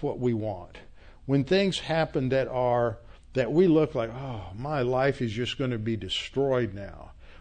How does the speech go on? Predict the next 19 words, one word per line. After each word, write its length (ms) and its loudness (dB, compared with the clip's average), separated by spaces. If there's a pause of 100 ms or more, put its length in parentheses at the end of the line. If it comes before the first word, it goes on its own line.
When 200 2
things 440 2
get 400 2
really 500 4
tough, 580 -8 (100)
maybe 360 4
you've 300 2
received 520 0
a 60 0
diagnosis 1000 0
of 160 -10
cancer, 640 -6 (560)
or 160 4
maybe 460 6
you've 380 4
had 300 2
an 300 -2
unexpected 840 -2
death 360 0